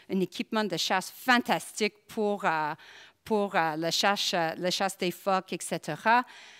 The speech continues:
Mais quelle était la perception de ces gens à l'époque ? Les gens avaient les poux. Les poux. Hmm. Il y a trois types, encore des espèces qui nous fascinent,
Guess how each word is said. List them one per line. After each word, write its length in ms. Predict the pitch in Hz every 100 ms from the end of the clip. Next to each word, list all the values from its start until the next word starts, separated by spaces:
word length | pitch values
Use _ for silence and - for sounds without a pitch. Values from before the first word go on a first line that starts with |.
| - _ _ -
Mais 360 | 233 262 269 - _ _ _ _ -
quelle 180 | 254
était 220 | 220 247 240
la 140 | 202
perception 560 | 208 - 190 170 - 220
de 120 | 180
ces 220 | - 185
gens 220 | 175 185
à 60 | 165
l'époque ? 580 | 160 160 226 233 - - _ _
Les 140 | - 202
gens 160 | 202
avaient 420 | 214 190 190 196 180 _ _ _ _
les 220 | 170 170
poux. 340 | 165 - 156 139 _ _ - - - - _ _ _
Les 220 | 233 302 294
poux. 320 | - 175 135 - _ _ _ _ _ _ _ _ _ _ _ _ _ _ _ 180
Hmm. 300 | 277 262 151 - _ _ - - _ _ _ _
Il 120 | 220
y 20 |
a 60 | 185
trois 260 | - 320 330
types, 480 | - 233 254 - - _ _ -
encore 560 | 240 254 262 240 185
des 320 | 165 202 185 185
espèces 500 | - - 208 214 -
qui 120 | -
nous 140 | 202 175
fascinent, 720 | - 165 - 196 208 311